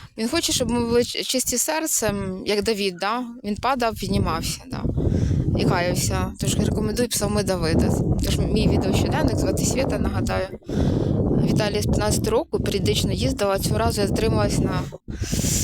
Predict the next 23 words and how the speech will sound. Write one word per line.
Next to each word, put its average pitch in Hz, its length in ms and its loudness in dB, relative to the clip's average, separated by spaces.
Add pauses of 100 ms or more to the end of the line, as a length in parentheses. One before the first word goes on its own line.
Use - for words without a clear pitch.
(840)
понад 285 260 2
два 254 240 2
з - 40 -4
половиною 247 380 4
роки, 185 400 2
так. 190 240 -2 (2000)
Тож, 208 120 -2
рідна 226 340 0
Україна, 208 640 -2
я 214 100 -4
дякую, - 720 -6
Боже, 226 400 -2
тобі 214 260 -6
за 220 200 -2 (600)
ці - 200 -2
місця, 226 480 0 (1600)
за - 100 -2
твою - 220 2
любов - 380 2
безмежну, - 840 0
за - 80 -2
твою - 140 4
мудрість. 240 580 -4